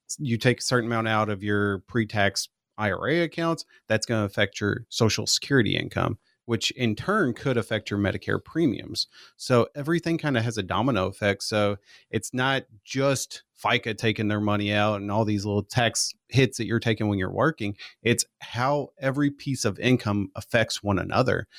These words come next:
And that's why income planning and tax planning is so important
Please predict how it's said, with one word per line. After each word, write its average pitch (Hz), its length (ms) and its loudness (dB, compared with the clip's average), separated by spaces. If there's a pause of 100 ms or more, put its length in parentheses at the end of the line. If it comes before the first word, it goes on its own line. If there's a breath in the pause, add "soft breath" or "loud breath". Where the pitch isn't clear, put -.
(220 loud breath)
And 104 200 -2
that's 113 300 0
why 113 460 0
income 104 400 -2
planning 101 420 0
and 92 100 -4
tax 117 300 -2
planning 98 380 -2
is 104 200 -4
so 147 600 0
important 104 800 -2